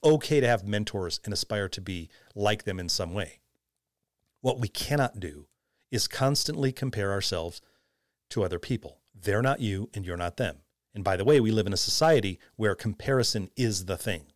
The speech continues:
TikTok, Instagram, Facebook. We're constantly being forced to compare our lives with the snapshots of other people's lives. And we know that that's not real life.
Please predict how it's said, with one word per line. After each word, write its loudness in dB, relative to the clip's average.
TikTok, -2
Instagram, 0
Facebook. -2
We're 2
constantly 2
being 0
forced 0
to -4
compare -2
our 6
lives 2
with -2
the -2
snapshots -2
of 2
other 0
people's -6
lives. -8
And 2
we 4
know 4
that 4
that's 0
not -6
real -4
life. -14